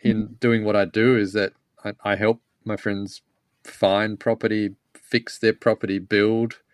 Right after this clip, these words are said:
Speaker 1: design. I, you know, we can workshop things, and, um, it's, it's one of the best aspects of, of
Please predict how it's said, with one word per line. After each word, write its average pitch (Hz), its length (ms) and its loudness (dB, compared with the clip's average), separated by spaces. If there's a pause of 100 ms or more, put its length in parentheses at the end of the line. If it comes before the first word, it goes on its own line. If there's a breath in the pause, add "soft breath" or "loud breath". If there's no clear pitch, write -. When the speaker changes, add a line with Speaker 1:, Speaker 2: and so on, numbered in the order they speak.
Speaker 1:
design. 107 680 -2 (320)
I, 101 80 -6 (180)
you 113 120 -4
know, 98 160 0
we 107 100 -2
can 101 380 -4 (240)
workshop 113 500 2
things, 120 580 -6
and, 98 380 -6
um, 98 360 2 (1600 soft breath)
it's, - 460 -8
it's - 260 -6
one 117 140 4
of 104 100 2
the 95 80 -2
best - 460 -2 (1080)
aspects - 540 -2
of, 92 320 -6 (180)
of 98 180 -4